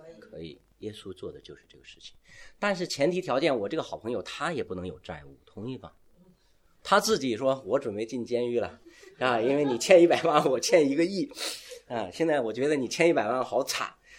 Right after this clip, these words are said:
然后呢，我先帮你还，行不行？”法官会同意不？法官会：“哇，看到一个义薄云天的人，自己欠亿，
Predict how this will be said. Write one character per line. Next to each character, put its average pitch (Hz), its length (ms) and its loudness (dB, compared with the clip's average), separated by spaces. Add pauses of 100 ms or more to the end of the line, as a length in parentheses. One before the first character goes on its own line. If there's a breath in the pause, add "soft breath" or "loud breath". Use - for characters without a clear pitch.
然 123 160 4
后 147 140 4
呢， 123 80 2
我 113 160 2
先 147 200 4
帮 143 160 6
你 123 80 6
还， 98 320 -2
行 135 200 -4
不 165 80 2
行？” 117 260 -4 (380)
法 131 180 2
官 226 180 8
会 262 120 4
同 123 200 -2
意 147 120 6
不？ 98 260 -4 (760)
法 143 200 2
官 220 160 8
会 240 100 6 (140)
：“哇， - 180 -4 (800 soft breath)
看 - 180 2
到 226 140 6
一 214 60 4
个 220 100 8
义 277 220 4
薄 190 180 10
云 185 180 4
天 190 220 4
的 185 80 4
人， 147 160 0
自 277 140 -10
己 196 120 -4
欠 262 300 6
亿， 294 300 2